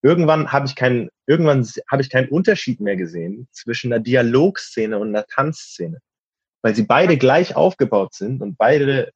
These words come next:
das, das gleiche Ziel verfolgen. Ähm, in den Tanzszenen geht es genauso wie in den Dialogszenen nicht darum, einfach nur dahin zu reden oder einfach nur dahin zu tanzen, sondern die Story weiterzubringen. Und, ähm,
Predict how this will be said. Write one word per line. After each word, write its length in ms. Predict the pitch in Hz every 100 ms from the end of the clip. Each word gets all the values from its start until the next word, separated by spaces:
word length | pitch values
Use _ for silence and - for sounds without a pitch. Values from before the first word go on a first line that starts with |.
| -
das, 120 | 107 -
das 180 | 120 -
gleiche 320 | 127 151 131
Ziel 320 | - 160 170
verfolgen. 480 | - 127 85 82 131 _ _ _ _ _ _ _ -
Ähm, 300 | 98 98 95 _ _ _ _ _ _ _ _ -
in 160 | 127
den 120 | 127 123
Tanzszenen 680 | - 156 185 - - 135 113
geht 200 | 123 120
es 240 | - - -
genauso 500 | 117 113 151 175 139
wie 80 | 123
in 100 | 120
den 140 | 107
Dialogszenen 760 | 104 113 113 160 180 - 107 107
nicht 180 | 127 123
darum, 400 | 110 117 113 _ _
einfach 320 | - 123 113
nur 120 | 113
dahin 300 | 104 98 165
zu 160 | 202 -
reden 380 | 92 90 95 - _ _ _ _ _
oder 260 | 123 123 120
einfach 260 | 131 135
nur 100 | 120
dahin 260 | 117 107 143
zu 140 | -
tanzen, 520 | - 127 165 - 127
sondern 580 | 101 107 110 110 110 113 _ _ _ _ _ _ _ _ _ _ _ _
die 60 | 113
Story 420 | - 147 202 220
weiterzubringen. 720 | 107 92 92 - 151 _ 156 _
Und, 280 | - - 180
ähm, 400 | 185 180 175 175